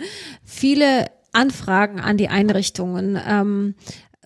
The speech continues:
unterschiedlich, ob es über Te-, Telefoninterviews, Fragebögen oder eben auch, äh, Online-Surveys. Wie geht's euch? Was macht ihr dann? Wie, so.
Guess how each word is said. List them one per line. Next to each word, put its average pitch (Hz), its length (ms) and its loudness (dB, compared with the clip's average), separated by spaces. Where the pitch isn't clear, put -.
unterschiedlich, 180 720 2
ob 208 120 -4
es 202 120 2
über 226 260 0
Te-, - 200 -4
Telefoninterviews, 220 920 0
Fragebögen 202 880 2
oder 196 300 2
eben 202 240 2
auch, 190 340 -2
äh, 190 240 2
Online-Surveys. 196 960 0
Wie 202 140 0
geht's 247 260 2
euch? 185 300 2
Was 226 160 -2
macht 233 220 0
ihr 208 60 0
dann? 175 320 0
Wie, 214 240 2
so. 185 340 4